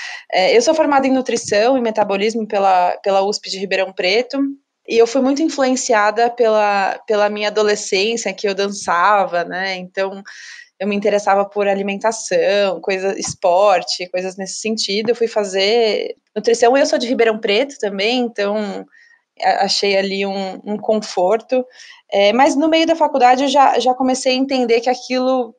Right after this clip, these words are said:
exatamente como era, de hospital, clínica, não era muito pra mim, né? E aí surge um, um programa chamado Jovens Nutricionistas da Nestlé, que a ideia era promover um, um período em,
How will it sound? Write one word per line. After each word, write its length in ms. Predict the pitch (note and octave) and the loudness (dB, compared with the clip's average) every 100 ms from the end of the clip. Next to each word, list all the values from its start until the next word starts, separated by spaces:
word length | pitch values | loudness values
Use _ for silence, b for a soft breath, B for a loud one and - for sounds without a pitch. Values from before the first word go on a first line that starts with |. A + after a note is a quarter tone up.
| - | -6
exatamente 600 | A3 A3 A3 A3+ A3+ A#3 | 0 0 0 -2 -2 -4
como 260 | - A3+ | -6 -2
era, 300 | G3 G#3 A3 | 0 2 2
de 140 | G#3 G#3 | 2 0
hospital, 840 | G#3 G#3+ A3 G3 A3+ B3 A3+ G3+ | -4 -8 -2 0 4 4 4 2
clínica, 420 | - A3+ A#3+ A#3+ | -2 -4 -4 -2
não 140 | A#3 A3+ | 0 2
era 160 | A3+ | 2
muito 180 | A3+ A3+ | 0 -4
pra 200 | - A#3+ | 0 2
mim, 220 | A3+ F#3+ | 2 -4
né? 320 | F3 F3 G3 A3 B B B B B | -6 -6 -8 -12 B B B B B
E 80 | G#3+ | 2
aí 240 | A3 A3 C4+ | 4 4 2
surge 500 | - C4 B3 A#3+ C4+ | -2 -2 -2 0 0
um, 720 | C4 B3+ B3 A3+ A3 - A3 | 2 2 0 -2 -6 -8 -8
um 40 | |
programa 880 | A3 A#3 A3+ G#3+ G#3 A3+ B3 A#3+ A3+ | -2 2 2 2 0 0 2 2 0
chamado 440 | G#3+ A3+ G#3+ G#3+ A3+ | -2 -2 -2 0 0
Jovens 400 | G#3+ G#3+ B3 A#3+ | 2 2 0 -2
Nutricionistas 760 | A#3+ A3 A3 G#3 G#3 B3 B3 | -4 -4 -4 -4 -4 -4 -4
da 140 | G#3 G#3 | -2 -2
Nestlé, 600 | G3+ G3+ - F#3+ A#3 D#4+ _ _ | -2 -6 -2 0 0 -4 _ _
que 580 | - G#3+ G#3 G3+ G3 F#3+ | -8 -4 -2 -2 -4 0
a 180 | - G#3 | 2 2
ideia 640 | G#3+ F#3+ G3 A3 B3 B3 A3+ _ _ - | 2 0 2 2 0 -2 -6 _ _ -2
era 140 | A3 | 0
promover 540 | A3 A3+ A3+ A3+ A3 A3+ | 2 0 2 2 2 2
um, 220 | A#3 A#3 | 0 -4
um 40 | |
período 680 | A3+ A#3+ G3+ G#3 B3+ B3 C4 | 0 0 2 -2 -2 -2 -2
em, 500 | - A3 A#3+ C4+ C4 | -2 -2 0 0 -2